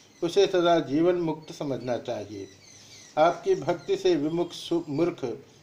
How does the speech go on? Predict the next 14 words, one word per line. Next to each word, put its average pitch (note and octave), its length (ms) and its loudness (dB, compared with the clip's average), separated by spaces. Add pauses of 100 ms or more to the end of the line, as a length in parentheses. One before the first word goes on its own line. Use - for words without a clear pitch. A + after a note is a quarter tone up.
(160)
व्यक्ति E3 380 0
जीते D#3 460 4
हुए F3+ 240 6
भी C3 260 -4 (400)
मुर्दा D3+ 340 2
माना C3 280 -2
जाता A2 400 -6
है। G#2 360 -16 (600)
जिस F3+ 380 0
अज्ञानी D#3 640 4
जन D#3+ 240 -2
के E3 160 -2
हृदय D3+ 440 2
में B2 260 -4